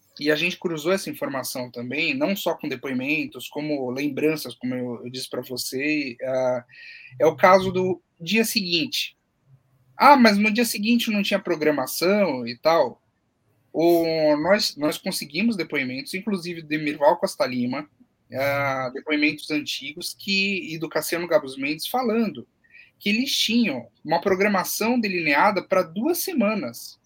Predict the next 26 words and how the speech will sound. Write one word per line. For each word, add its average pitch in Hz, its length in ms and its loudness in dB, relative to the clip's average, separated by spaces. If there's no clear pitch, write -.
Só 254 320 4
que - 80 -14
o - 40 -18
que - 80 -2
acontece? 233 840 0
Eram 240 320 2
linhas 240 380 0
gerais. 254 720 -2
Por 339 180 0
quê? 170 240 -4
Porque 160 200 -6
eles 262 160 -2
já 269 120 0
tinham 330 540 -2
a 156 60 -2
prática 151 520 2
de, 135 520 -14
de 151 120 -10
fazer 175 520 -2
programação 165 560 -4
em 151 40 -4
rádio. 127 380 -6
Eles 277 140 -6
não 311 160 0
iam 302 440 0
deixar 151 640 2